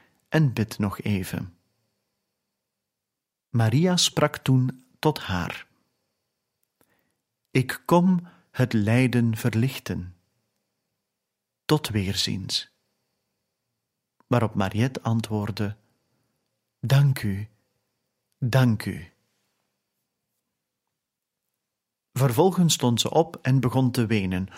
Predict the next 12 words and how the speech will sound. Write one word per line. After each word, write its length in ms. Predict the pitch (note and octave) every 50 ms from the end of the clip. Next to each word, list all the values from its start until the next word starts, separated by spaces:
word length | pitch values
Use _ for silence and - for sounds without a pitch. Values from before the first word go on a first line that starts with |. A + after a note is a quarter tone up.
| - - -
overmand 760 | - C#3 C#3 B2+ G#2+ A#2 G#2+ G2 G#2 A#2+ D3+ E3+ E3 - C3
door 200 | B2+ C#3 C#3 B2
wat 140 | A#2+ B2 A2+
haar 180 | A#2 A2 G#2+ G2+
was 180 | A2 A2 G#2+
overkomen. 720 | A2+ A2 G#2 - A2 - - - F#2 - - - C3 - - _ _ _ _ _ _ _ _ _ _ _ _ _ _ _ _ _ _ _ _ _ _ _ _ _ _ _ _ _ _ _ _ _ _ _ _ _ _
Het 160 | - - B2+ C3+
is 140 | C3+ A#2+
ook 140 | C3 B2 B2+
in 160 | B2 G#2+ G#2+
deze 340 | G2+ A2+ A2+ C3 D3+ - F#3
periode 540 | F3 F3 D#3+ D3+ A#2 G2 G2 G2+ A#2 C3 D3+